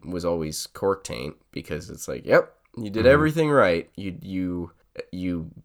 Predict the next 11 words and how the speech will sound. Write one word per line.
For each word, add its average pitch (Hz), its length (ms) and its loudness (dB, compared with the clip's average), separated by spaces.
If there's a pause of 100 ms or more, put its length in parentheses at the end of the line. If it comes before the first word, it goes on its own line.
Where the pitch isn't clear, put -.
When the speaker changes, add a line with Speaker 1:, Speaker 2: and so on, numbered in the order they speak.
(160)
Speaker 1:
checked 101 320 0 (120)
every 127 340 2
box 110 400 2
for, - 160 -6
like, 78 280 -4 (160)
every 110 400 0
stability 110 840 0
and, 87 260 2
like, 80 360 -6 (160)
uh, - 360 -2 (480)
uh, 78 280 -2